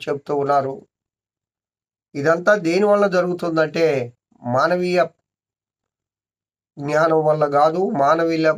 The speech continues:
మానవీయ ప్రయత్నం వల్ల కానే కాదు. ఇది కేవలము దేవుని యొక్క ఉచితమైన కృప.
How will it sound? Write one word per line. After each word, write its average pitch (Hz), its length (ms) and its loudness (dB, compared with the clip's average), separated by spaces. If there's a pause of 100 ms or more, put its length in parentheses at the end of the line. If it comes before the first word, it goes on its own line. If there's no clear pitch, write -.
మానవీయ 165 480 0
ప్రయత్నం 151 560 -4
వల్ల 143 220 0
కానే 143 480 0
కాదు. 117 320 -2 (1200)
ఇది 151 200 -6
కేవలము 185 880 0
దేవుని 160 400 -2
యొక్క 151 240 -2
ఉచితమైన 143 760 -2
కృప. 131 380 -6